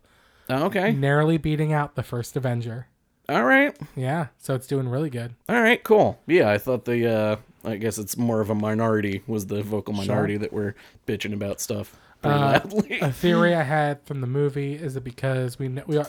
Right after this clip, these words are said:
Speaker 2: it's not a spoiler to say Red Guardian is a Captain America-ish figure.
Speaker 1: Yeah.
Speaker 2: That the way they got the, um,
Speaker 1: Yeah, I mean, he's in costume in the trailer.
Speaker 2: the way they made the modern serum is, uh,
Speaker 1: Mm-hmm.
Speaker 2: from Red Guardian, 'cause he's not necessarily beefy.
Speaker 1: Yeah.
Speaker 2: That's my theory.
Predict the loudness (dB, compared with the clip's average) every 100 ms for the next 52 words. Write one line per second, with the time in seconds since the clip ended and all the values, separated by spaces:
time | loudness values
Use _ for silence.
0 | -6 -2 -2 0 0 0 0 -4 -4 -4
1 | -4 -6 -4 -6 -6 -10 -14 _ _ _
2 | _ -4 -2 -2 -2 -2 -2 -4 -6 -10
3 | -10 -10 -6 -4 0 0 0 -4 _ -2
4 | 0 0 0 -2 0 0 2 2 2 0
5 | -2 -4 -4 -2 -2 -4 -2 -2 0 -2
6 | 0 0 -2 -2 -4 -4 -6 -4 -6 -6
7 | -8 -6 -6 -6 0 2 4 4 4 2
8 | 2 -2 -2 0 0 -2 -4 -8 -8 -6
9 | -4 -4 -6 -10 -12 -6 -6 -4 -6 -6
10 | -8 -16 _ _ _ _ -2 0 -2 2
11 | 2 2 -4 -2 -2 -2 -6 -8 -6 -4
12 | -4 -6 -10 -8 -6 -6 -6 -8 -10 -12
13 | -16 -20 -20 _ _ -6 -2 -2 -4 -8
14 | -14 -18 _ -4 -2 -2 -8 -8 -12